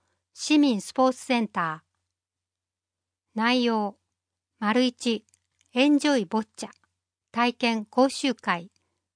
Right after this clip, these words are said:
ゲスト選手との交流会。丸二、文治ボッチャカップ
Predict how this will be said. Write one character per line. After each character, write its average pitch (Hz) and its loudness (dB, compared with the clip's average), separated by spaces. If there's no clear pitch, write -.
ゲ 196 -2
ス - -12
ト 294 2
選 294 2
手 - -6
と 214 -2
の 185 -4
交 233 2
流 240 2
会。 180 -8
丸 220 2
二、 226 0
文 269 2
治 294 0
ボ 277 2
ッ - -4
チ 277 0
ャ 262 -2
カ 262 0
ッ 262 -6
プ - -14